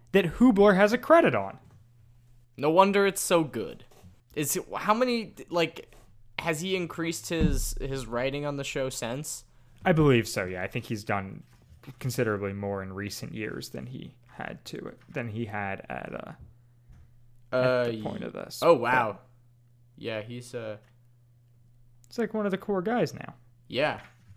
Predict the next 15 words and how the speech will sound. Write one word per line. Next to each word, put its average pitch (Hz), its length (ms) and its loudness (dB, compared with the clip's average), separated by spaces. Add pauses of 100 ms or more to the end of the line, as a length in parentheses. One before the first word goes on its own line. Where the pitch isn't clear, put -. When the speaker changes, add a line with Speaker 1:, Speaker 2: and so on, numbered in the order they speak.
(200)
Speaker 2:
Ah, 165 260 12
he 180 200 2
wrote 202 340 6
the, 208 160 6
uh, 202 40 6
Sacrificial 208 720 0
Escape, - 420 -4 (500)
as 123 200 -4
previously 143 500 -4
covered 156 340 -6
on 156 140 -6
the 147 60 -8
show. - 360 -10
Speaker 1:
Uh-huh. 123 480 -2 (420)
Yep. 190 320 -2